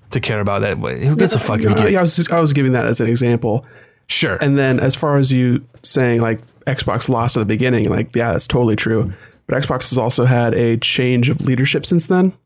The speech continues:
Speaker 2: And Phil,
Speaker 1: Okay.
Speaker 2: Phil Spencer seems like he really understands. Like, it's more like Xbox into three sixty era of understanding of, like, getting the, the online infrastructure right and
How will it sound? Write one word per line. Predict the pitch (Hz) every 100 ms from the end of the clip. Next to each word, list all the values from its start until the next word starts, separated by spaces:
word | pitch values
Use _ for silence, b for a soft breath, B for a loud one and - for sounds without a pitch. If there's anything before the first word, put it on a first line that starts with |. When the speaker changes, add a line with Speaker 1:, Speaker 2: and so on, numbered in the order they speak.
| _ _ - _ _
Speaker 2:
And | 139 123
Phil, | - 156
Speaker 1:
Okay. | - 151
Speaker 2:
Phil | 151 170
Spencer | - 147 135
seems | 123 131 123
like | 113
he | 120
really | 110 120 127 123
understands. | 113 127 123 113 107 - -
Like, | 139
it's | 123 -
more | 135
like | 123 117 - _ _ _ _ _ _ _ _ _ 127
Xbox | 131 - 131 123 -
into | 139 131
three | - 123
sixty | - 127 - 113
era | 104 107 92
of | - 120
understanding | 117 110 - 110 107 101
of, | 104
like, | 113 113 - _ _ _ _ _ _ _ - -
getting | 131 135 127
the, | 123 -
the | 127
online | 127 127 120 127
infrastructure | 123 131 - 127 - 123
right | 123 120 -
and | 120